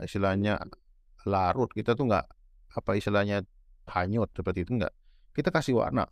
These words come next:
sis. Supaya ada sesuatu yang dilihat orang.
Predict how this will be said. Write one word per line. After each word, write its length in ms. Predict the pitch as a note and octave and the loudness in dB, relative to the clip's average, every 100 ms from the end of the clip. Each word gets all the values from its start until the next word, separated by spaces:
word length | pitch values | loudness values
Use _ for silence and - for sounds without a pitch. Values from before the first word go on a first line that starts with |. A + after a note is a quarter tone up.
| - | -8
sis. 320 | - - - _ - - _ - _ _ _ - _ | -10 -10 -12 _ -20 -20 _ -20 _ _ _ -20 _
Supaya 560 | - F2+ G2+ B2 - - _ - _ - | -8 2 4 4 2 -4 _ -20 _ -8
ada 160 | G#2 G2+ | 0 2
sesuatu 400 | F#2+ F#2 G2+ - G#2+ | 2 2 0 2 2
yang 80 | |
dilihat 320 | G2 F#2+ F2 - | 2 2 0 -2
orang. 240 | - | -8